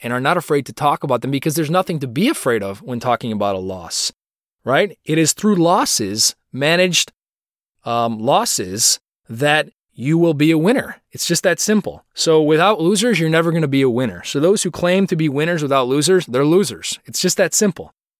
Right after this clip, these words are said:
Number three, a trader is not someone who takes advantage of the naivete of others via sham trading subscription services or products. Um, so I was talking about, um, you know, subscription services in the, uh, in the previous point there.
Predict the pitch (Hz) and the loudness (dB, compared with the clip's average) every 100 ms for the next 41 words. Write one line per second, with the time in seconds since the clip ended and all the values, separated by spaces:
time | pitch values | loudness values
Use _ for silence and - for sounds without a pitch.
0 | _ _ _ _ _ _ - 170 170 - | _ _ _ _ _ _ -4 0 0 -2
1 | 175 139 101 _ _ _ _ - 196 202 | -2 -2 -4 _ _ _ _ -2 2 4
2 | 175 143 160 190 - 196 190 160 - 170 | 2 2 0 0 0 -2 0 -2 -4 -4
3 | 151 117 127 135 165 147 143 135 131 131 | -4 -4 -2 0 -2 0 -2 -2 0 2
4 | 156 185 - 120 123 127 113 123 160 196 | 2 0 0 0 0 -2 -4 0 2 2
5 | - 120 123 - - 143 160 175 - 143 | -2 -2 0 0 -2 0 0 -2 -2 0
6 | 147 147 139 - - 143 - 110 147 165 | 0 -2 -4 -4 -4 -4 -2 -2 2 2
7 | 170 190 190 - - _ _ - 127 147 | 0 0 0 -2 -12 _ _ -12 -4 0
8 | 135 82 - - - _ - 123 135 127 | 0 -2 -8 -8 -10 _ -4 -2 -2 0
9 | 156 160 - 180 170 160 147 - _ - | 0 0 2 0 0 2 0 -2 _ -8
10 | 113 113 117 110 120 - 233 226 151 - | -4 -2 -4 -6 -6 0 0 0 -8 -6
11 | 123 120 117 120 117 113 - - _ _ | -4 -4 -6 -4 -4 -4 -8 -14 _ _
12 | _ 127 135 135 123 120 117 113 127 - | _ -4 -4 -2 -2 0 0 0 -6 -2
13 | 165 143 120 - 175 170 - 90 | 0 0 -2 -2 -2 -2 -4 -8